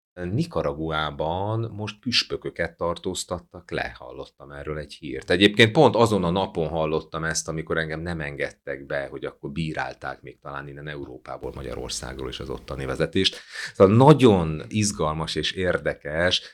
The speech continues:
az a tabló, ezt a szót használtam korábban Latin Amerikára, hogy mindegyik országot, ö, megnézhetjük egy kicsit közelebbről,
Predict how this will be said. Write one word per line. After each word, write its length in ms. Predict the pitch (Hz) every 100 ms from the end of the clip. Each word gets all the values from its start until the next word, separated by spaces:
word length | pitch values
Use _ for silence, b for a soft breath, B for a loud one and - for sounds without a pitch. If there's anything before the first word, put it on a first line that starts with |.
| B
az 200 | - 87
a 160 | 78 -
tabló, 480 | - 117 98 82 76
ezt 180 | 82 -
a 40 |
szót 260 | 82 - 76
használtam 640 | 82 - 80 73 - 78
korábban 460 | 78 82 76 73 73
Latin 280 | 76 82 80
Amerikára, 600 | 80 85 85 87 90 90
hogy 140 | 92
mindegyik 680 | 110 208 165 87 71 - -
országot, 840 | 80 73 - 76 71 69 69 - -
ö, 200 | 76 76
megnézhetjük 760 | 87 76 71 - 76 67 71
egy 120 | 71
kicsit 340 | - 80 80 -
közelebbről, 920 | 90 85 76 71 71 73 71 76 85